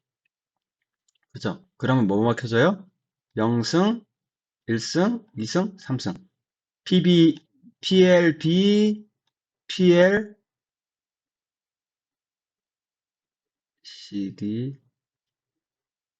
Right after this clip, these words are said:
씨, 피엘, D가 켜졌네. 그죠? 네, 그렇게 켜지나 한번 확인해 볼게요.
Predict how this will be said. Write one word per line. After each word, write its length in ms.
씨, 540
피엘, 400
D가 260
켜졌네. 420
그죠? 300
네, 80
그렇게 300
켜지나 260
한번 160
확인해 260
볼게요. 420